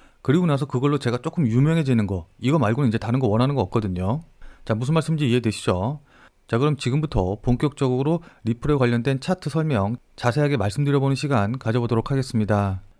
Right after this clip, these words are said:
자, 본 내용 말씀드리기 전에 잠시만 안내 말씀드리도록 하겠습니다. 자, 지금 화면에 보이는 제 전화번호 보이시죠? 자, 지금 화면에 보이는 제 전화번호로 이분처럼 이렇게 구독이라고만 쓰셔서 문자 보내주시면은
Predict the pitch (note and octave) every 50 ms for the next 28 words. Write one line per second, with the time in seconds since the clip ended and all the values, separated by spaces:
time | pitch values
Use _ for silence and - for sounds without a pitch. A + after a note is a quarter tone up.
0 | _ _ _ - A#2 G#2 - C3+ C#3 E3 F3+ F#3+ F#3+ F#3+ E3 B2 A#2 - E3 E3+
1 | D#3 E3+ F3 D#3+ E3 - A#2+ B2 C#3 B2+ G#2+ A2 B2 - - - - - - D3
2 | C3+ E3+ F3 D#3+ C3+ A2 A#2 B2+ C3+ C3+ B2+ A#2+ B2+ A#2+ A2 A#2 A#2+ A#2 A#2 A2+
3 | - C#3 C3+ C3 A#2+ - A#2 A2 G#2 A2 G#2 G#2 G2 G2 G2 - - - - -
4 | - - - - - - A#2+ - D3+ D#3+ E3 C#3 G#3 G#3+ G#3+ G#3 G#3 E3 D#3 D#3+
5 | D#3+ D#3+ D#3+ D3+ - C#3+ C3+ C3 - A#2 A#2 B2+ C3+ C#3+ C#3+ - - G#2+ A2+ -
6 | - - A#2+ F#2 F2+ G#2 C#3+ E3+ E3 - - - - G#2+ G2+ - - B2+ C3+ C3+
7 | - F3+ F#3 F3 F3 D#3+ C#3+ D3 C#3+ C#3+ C3+ B2 - B2+ B2+ - - A2+ C3 B2+
8 | A#2+ G#2 G2+ A#2+ C#3+ C#3 A#2+ G2 - - - - - _ - C3 C#3 D3 E3+ D#3+
9 | E3 D#3+ D#3+ D3+ B2 A2 C3+ C#3 - - F#2 F2+ G2 A#2 - - - C#3 C#3 -
10 | E3 B2+ - - - A#2 B2+ B2+ B2+ C3 B2+ - - D#3+ D#3+ - A#2 F#2 F#2 A2+
11 | A2+ A2+ A#2 C3 C#3+ C3 D#3 D3 - B2+ C3 C#3+ C3 B2 - A#2 G2 G2+ B2 C#3+
12 | C#3+ C3 G#2